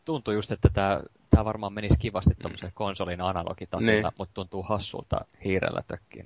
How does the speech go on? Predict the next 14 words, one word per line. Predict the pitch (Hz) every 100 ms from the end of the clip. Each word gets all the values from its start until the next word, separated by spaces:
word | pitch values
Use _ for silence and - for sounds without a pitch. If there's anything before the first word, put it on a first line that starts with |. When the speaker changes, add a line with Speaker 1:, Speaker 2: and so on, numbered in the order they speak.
| -
Speaker 1:
näin, | 90
et | -
se | 92 - 117
Speaker 2:
Joo, | 120 104
se | -
oli | 147 170
niinku | 165 165
jotenkin | 160 151 139
semmonen | 147 135
tosi | 143 139
raskas | 127 135 131 131 - - -
ja | 98
semmonen | 101 98 98
niinku, | 98 95 98 -